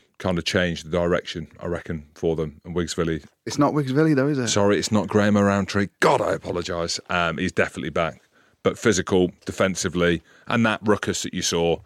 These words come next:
Speaker 1: and there was a bit of U F C going on in there, just shows what it means. But they're getting players back as well. So,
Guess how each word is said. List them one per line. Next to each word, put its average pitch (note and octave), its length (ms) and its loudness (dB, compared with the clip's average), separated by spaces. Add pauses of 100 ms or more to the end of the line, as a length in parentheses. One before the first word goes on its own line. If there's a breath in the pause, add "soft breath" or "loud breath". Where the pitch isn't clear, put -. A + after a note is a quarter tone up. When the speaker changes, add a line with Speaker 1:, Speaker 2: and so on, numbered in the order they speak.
(460 soft breath)
Speaker 1:
and E2+ 100 -6
there E2 40 -2
was E2 60 -2
a D#2 60 -4
bit E2 160 0
of E2 100 -6
U E2+ 140 2
F - 80 -4
C F2 200 -2
going D#2+ 200 0
on D#2+ 120 -4
in D#2+ 120 -4
there, D#2+ 160 -2
just E2 180 -4
shows E2 460 0
what E2+ 160 -2
it D2 60 -4
means. E2 260 -4
But E2 80 -4
they're E2+ 80 -2
getting E2+ 180 -2
players F2 300 0
back E2 200 -4
as D2+ 120 -12
well. D#2 260 -4
So, D#2 300 -6